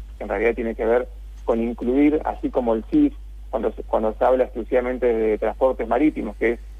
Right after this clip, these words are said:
la, el costo de la mercadería, incluyendo el seguro y el flete, y ahora donde históricamente siempre se requirió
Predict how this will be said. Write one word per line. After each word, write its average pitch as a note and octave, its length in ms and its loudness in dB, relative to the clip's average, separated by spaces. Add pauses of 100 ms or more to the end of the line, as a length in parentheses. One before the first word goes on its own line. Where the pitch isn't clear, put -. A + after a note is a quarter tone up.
(340)
la, G#2+ 720 -2
el A2+ 260 -2
costo D#3+ 380 2
de B2 60 4
la A#2+ 60 4
mercadería, B2+ 520 2
incluyendo C#3 840 0 (280)
el A2+ 200 0
seguro C#3+ 640 4 (280)
y A#2 140 0
el A2+ 100 0
flete, D3+ 480 2 (520)
y G3+ 120 4
ahora E3 440 4 (440)
donde B2 440 2 (140)
históricamente D3+ 800 0
siempre D3 360 0
se B2 160 0
requirió A#2+ 720 2